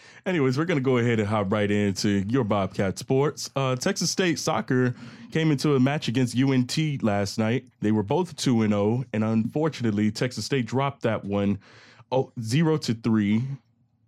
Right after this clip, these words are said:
against U N T, so they remain undefeated. And their next matchup will be Sunday against U T S A. They are currently two and one, coming off of a loss, shutout, shutout loss to Kansas State.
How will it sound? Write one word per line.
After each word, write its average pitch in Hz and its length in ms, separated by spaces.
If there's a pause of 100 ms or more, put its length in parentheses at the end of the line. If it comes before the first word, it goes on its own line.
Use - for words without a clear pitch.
against 101 360
U 104 180
N 101 100
T, 110 360
so 98 280
they 110 180
remain 110 420
undefeated. 101 640 (640)
And 113 180
their 117 80
next 156 260
matchup 156 340
will 117 80
be 120 180
Sunday 147 720
against 104 380
U 107 120
T 101 240
S 95 220
A. 139 280
They 110 220
are 98 200
currently 143 560
two 123 300
and 107 140
one, 123 220
coming 127 460
off 110 160
of 92 100
a 95 60
loss, 98 500
shutout, 135 400 (200)
shutout 143 480
loss 92 360
to 104 140
Kansas 95 400
State. - 320